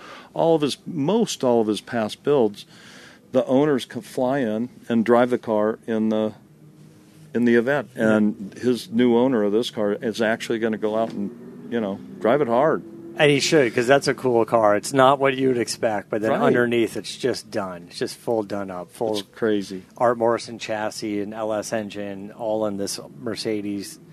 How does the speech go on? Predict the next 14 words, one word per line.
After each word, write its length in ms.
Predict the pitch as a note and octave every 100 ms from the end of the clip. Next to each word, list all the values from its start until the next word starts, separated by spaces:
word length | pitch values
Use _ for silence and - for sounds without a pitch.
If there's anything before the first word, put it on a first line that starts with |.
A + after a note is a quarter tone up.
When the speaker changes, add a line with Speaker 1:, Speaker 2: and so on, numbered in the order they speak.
| - - - -
Speaker 1:
But 140 | B2 A#2+
that's 180 | D#3
a 60 | B2+
golden 260 | B2 A2 F#2+
ticket. 300 | F#2 - F3
Speaker 2:
Yeah, 260 | C#3+ F#2+ - - G3 G#3
that's, 260 | C#3 A#2 -
that's 360 | - C#3 A#2
Speaker 1:
Right? 80 | B2+
That 80 | A#2
was 140 | G#2+ G#2
a 40 | F#2+
Speaker 2:
fantastic. 220 | F#2+ -
Speaker 1:
shoe-in, 340 | - G2 E2+